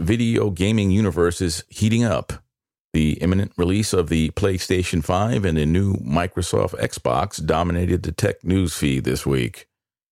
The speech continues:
That along with, uh, stream-based gaming platforms announcing new features and games. Apple seems to be at war with mobile and streaming game companies as it tries to establish itself as a player in the industry.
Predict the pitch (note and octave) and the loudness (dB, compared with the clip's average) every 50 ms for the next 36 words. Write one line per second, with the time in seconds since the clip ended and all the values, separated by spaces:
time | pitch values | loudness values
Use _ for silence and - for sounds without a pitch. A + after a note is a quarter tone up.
0 | _ _ _ _ _ _ _ - C#3+ D#3 C#3+ B2 A2 A2 G#2+ G#2 F#2 E2 D2+ - | _ _ _ _ _ _ _ 0 0 2 2 2 2 2 2 2 2 2 0 2
1 | F#2+ F2+ D#2+ C#2+ C2 B1+ - - - A2+ A#2+ A#2 G#2 D#2+ E2+ D2+ D2 - - - | 2 2 2 2 0 -2 -4 -4 -2 0 2 2 2 2 2 2 0 -2 -2 -2
2 | E2+ D#2+ D#2 D#2 D2 - - E2 D#2 C#2 A1+ - - - C#2 C2+ B1+ B1 C2 - | 0 0 0 0 -2 -2 -2 -2 -2 -2 -4 -6 -6 -4 -4 -2 -2 -2 -2 0
3 | - C#2+ D2 D2 D2 C#2+ - - C#2+ C2+ C#2+ D#2 E2 E2 D#2+ D2 - - E2+ C#2+ | 0 0 0 0 0 -2 -2 0 0 2 2 2 2 2 2 0 -2 -2 -4 -2
4 | - D2+ D2 C#2 C#2 C2+ C2 C2+ D2+ D#2 D2 C#2+ C2+ B1+ A#1 B1 C2+ - - - | -2 -2 -2 0 0 0 0 2 0 0 0 0 -2 -2 -2 -2 -4 -4 -6 -10
5 | _ _ _ _ _ _ _ _ _ _ _ _ _ _ _ _ _ _ _ _ | _ _ _ _ _ _ _ _ _ _ _ _ _ _ _ _ _ _ _ _
6 | - A2 C3 - - C3 F#2+ F2 - - F#2 E2 D#2+ - - D2+ C#2+ D#2+ D2 D2 | -4 -4 -4 -2 -2 0 0 0 0 0 0 0 0 0 -2 0 0 2 2 0
7 | D2+ C2 - - D2 D2+ D#2 D#2 E2+ E2 D2+ D2 D#2+ D2+ B1 E2+ E2+ F2 F2 E2+ | 0 -2 -2 0 0 2 2 2 2 2 0 0 0 0 0 0 2 2 2 2
8 | F2 E2+ D#2+ - - C#2+ D2 C#2+ C#2 C#2+ C#2 - - - F#2+ F2 D#2+ D#2+ E2 D2 | 2 0 0 -2 -2 -2 -2 0 0 0 -2 0 0 0 2 2 2 2 2 2
9 | D#2+ E2+ F#2 F2+ D#2+ - - C#2+ B1+ - C2+ C#2 D2 D#2 E2 D#2 D#2+ D#2+ F#2+ - | 2 2 2 2 0 0 -2 -2 -2 0 0 0 2 2 0 0 0 0 0 0
10 | - - - - - - - A2 G#2 - - D#2 C#2+ - - - D#2+ E2 D#2 - | -2 -2 -2 -2 0 0 0 -2 -2 0 -2 -2 -2 -2 0 0 0 0 -2 -4
11 | - - - - C#2+ C2 C#2+ C#2 - - - _ _ _ _ _ _ _ _ _ | -6 -4 -2 0 0 2 0 -2 -4 -8 -20 _ _ _ _ _ _ _ _ _
12 | - C2 C#2 C2+ C#2 B1+ B1+ B1+ - - - F2 C#2+ C#2 C2+ C2 A#1 B1 A#1+ A#1 | -2 -2 0 0 0 0 0 -2 -2 -2 0 0 2 0 0 -2 -2 -2 -4 -4
13 | A1 A1 G#1 - - D#2 D#2 C#2 C#2+ - - - C2 A1+ G#1+ - - | -4 -6 -6 -4 -2 0 0 0 0 -2 -2 -2 -2 -2 -2 -6 -8